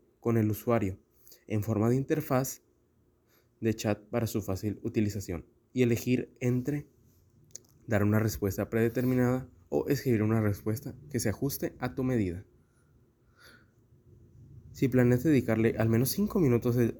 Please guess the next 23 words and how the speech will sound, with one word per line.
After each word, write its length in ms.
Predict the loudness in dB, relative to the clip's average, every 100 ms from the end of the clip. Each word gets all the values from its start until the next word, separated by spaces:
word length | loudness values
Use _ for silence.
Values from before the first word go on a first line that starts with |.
| -8
de 100 | -6
tu 140 | 0 2
día 260 | 2 0 -4
y 100 | -4
poner 260 | 2 4 4
de 100 | 2
tu 160 | 2
parte, 340 | 0 0 -2 -6 -10 2
puedes 260 | 4 4
tener 300 | 4 4 4
más 200 | 4 2
claro 340 | 4 6 6 2
si 160 | 2
necesitas 520 | 2 4 4 4 2 -2
recurrir 480 | -2 2 2 2
con 140 | 0 -2
un 80 | -2
profesional 640 | -4 -4 -2 2 2 -2 -8 _ _ _ _ _ _ _ 2
o 220 | 2 2
gestionar 480 | 0 0 2 2 2
mejor 400 | 2 0 -2 -4 _
tus 260 | -4 -4 -6
emociones. 720 | -6 -4 -4 -6 -6 -12 -20